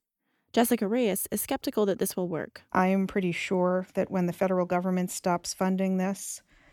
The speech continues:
Speaker 2: there will just be a lot less funding for it. Um, it is not going to win the battle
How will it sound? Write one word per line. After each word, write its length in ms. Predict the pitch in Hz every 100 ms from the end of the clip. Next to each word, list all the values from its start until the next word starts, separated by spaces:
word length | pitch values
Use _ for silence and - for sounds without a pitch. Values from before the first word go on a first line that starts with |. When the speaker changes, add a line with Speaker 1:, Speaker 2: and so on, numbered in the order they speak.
| - - _ _
Speaker 2:
there 260 | - 175 165
will 120 | 175
just 280 | 175 160 -
be 100 | 160
a 80 | 147
lot 220 | 143 -
less 220 | - 156
funding 340 | - - - -
for 260 | - -
it. 220 | 180 - - _ _ _ _ _ - -
Um, 440 | 156 147 - - -
it 160 | 175
is 220 | 160 160
not 460 | 175 170 170 165 180
going 340 | 165 165 165 165
to 140 | 175
win 300 | 170 175 180
the 80 | 180
battle 500 | 175 170 165 175